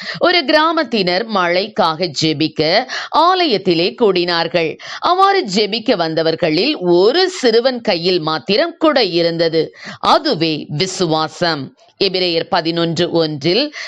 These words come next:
விசுவாசமானது நம்பப்படுகிறவைகளின் உறுதியும் காணப்படாதவைகளின்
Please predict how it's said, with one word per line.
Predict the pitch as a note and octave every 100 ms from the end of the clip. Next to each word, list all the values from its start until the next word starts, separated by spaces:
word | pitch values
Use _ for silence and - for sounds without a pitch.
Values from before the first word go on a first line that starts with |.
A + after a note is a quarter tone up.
| -
விசுவாசமானது | F4+ F4+ F4 C4+ A#3 A3+ A#3 G#3+ G#3 G3+ F#3+ F#3+ D#3+
நம்பப்படுகிறவைகளின் | D#3+ G3 D#4 E4 E4 C4 A#3+ A#3 A3+ G#3+ G3 G3+ G3 F#3+
உறுதியும் | E3 D#3 D3+ D#3 G#3+ C#4+ - - -
காணப்படாதவைகளின் | E4 F4 F#4+ F#4 - F#3+ F#3+ G3 F#3+ F#3 F#3 F3+ E3